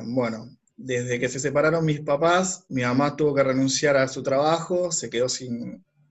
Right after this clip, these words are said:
sin ningún ingreso y tuvo que llevar una familia con tres hijos adelante.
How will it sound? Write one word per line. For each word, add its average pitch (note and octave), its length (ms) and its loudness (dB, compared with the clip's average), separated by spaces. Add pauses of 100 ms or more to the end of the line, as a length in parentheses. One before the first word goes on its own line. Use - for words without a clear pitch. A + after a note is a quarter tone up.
(340)
sin - 200 -6
ningún C#3 240 2
ingreso D#3+ 880 2
y A#2+ 220 -8
tuvo B2+ 240 -4
que B2 60 -4
llevar B2+ 220 -2
una C3+ 140 0
familia C3 360 0
con B2 160 -4
tres C3 240 -4
hijos C#3 220 -6
adelante. D3 720 -2